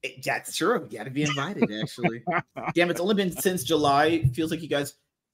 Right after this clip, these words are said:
Speaker 1: yeah, yeah, I forgot. We met them in July. 'Cause Lena, she would like my post.
Speaker 2: I feel like we've been around lo-,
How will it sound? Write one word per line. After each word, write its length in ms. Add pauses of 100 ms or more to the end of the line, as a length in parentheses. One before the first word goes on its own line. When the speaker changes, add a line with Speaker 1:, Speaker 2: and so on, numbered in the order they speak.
(260)
Speaker 1:
yeah, 540
yeah, 220
I 20
forgot. 300
We 100
met 80
them 100
in 60
July. 800
'Cause 220
Lena, 520
she 80
would 80
like 140
my 140
post. 360
Speaker 2:
I 40
feel 80
like 160
we've 120
been 140
around 300
lo-, 200